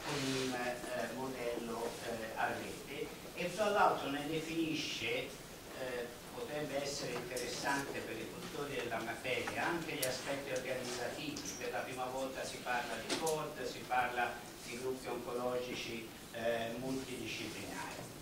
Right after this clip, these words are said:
Nel duemilauno la rete oncologica, eh, si struttura come Istituto Toscano, eh, Tumori. Eh,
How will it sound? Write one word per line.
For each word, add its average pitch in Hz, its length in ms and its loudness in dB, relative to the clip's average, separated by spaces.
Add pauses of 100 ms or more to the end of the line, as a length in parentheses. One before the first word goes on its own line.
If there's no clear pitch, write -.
(560)
Nel 139 920 6
duemilauno 214 1300 6 (360)
la 151 160 10
rete - 260 6
oncologica, 175 1300 6 (720)
eh, - 60 0
si - 380 2
struttura - 960 6
come 160 260 4
Istituto 147 720 -2
Toscano, 131 800 2 (320)
eh, 117 800 2
Tumori. 101 640 0 (640)
Eh, 175 500 12